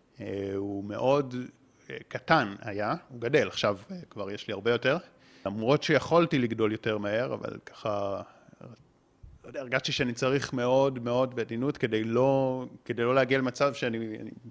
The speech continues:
מק-, בונה את עצמי באיזה עסק, ואז אני לא עושה את הדבר שלשמו התחלתי. אז זה באמת, אה, זה נתן לי הרבה השראה עכשיו, מה שאמרת, והרבה הבנה לגב-,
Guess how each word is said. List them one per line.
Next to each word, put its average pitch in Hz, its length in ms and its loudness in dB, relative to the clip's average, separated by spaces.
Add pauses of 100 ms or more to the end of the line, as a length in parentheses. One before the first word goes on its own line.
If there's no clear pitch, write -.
(160)
מק-, 110 200 -16 (140)
בונה 117 240 -4
את 127 100 -6
עצמי 127 220 -8
באיזה 113 340 0
עסק, 143 440 -2
ואז 113 220 2
אני 117 140 -4
לא 113 80 0
עושה 120 200 0
את 120 100 -4
הדבר 113 360 0
שלשמו 110 760 -6
התחלתי. 113 560 0 (880)
אז 101 140 -10
זה 101 60 -10
באמת, 113 380 -2
אה, 107 400 0 (1400)
זה 104 160 -4
נתן 110 200 2
לי 120 60 4
הרבה 117 200 6
השראה 107 320 2
עכשיו, 107 260 -4
מה 98 180 -6
שאמרת, 101 680 -4
והרבה 95 480 -6 (380)
הבנה 104 460 -2
לגב-, 101 200 -4